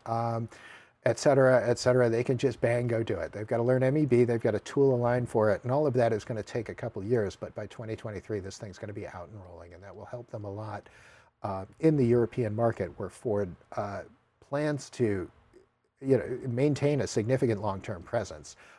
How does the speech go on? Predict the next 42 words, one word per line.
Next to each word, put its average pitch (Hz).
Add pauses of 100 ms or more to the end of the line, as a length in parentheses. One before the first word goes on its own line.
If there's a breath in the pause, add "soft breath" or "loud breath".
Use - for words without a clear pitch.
Uh, - (100)
they 117
are 120
restructuring 110
in 87
Europe, 85
but 98
they, 120 (100)
they, 107 (440)
they 101 (120)
sell 175
a -
lot 117
of 110
vehicles 107
in 92
Europe, 90
and 92 (120)
they 107
just -
wanna 98
make 92
more 90
money 107
selling 80
them. -
<laughs> -
They're 143
not 131
going 110
away. 95 (360 loud breath)
Uh, 117
G 185
M 151
basically 120
bailed 101
on 82
Europe. 78
Ford 127
is 95
not 98
bailing 85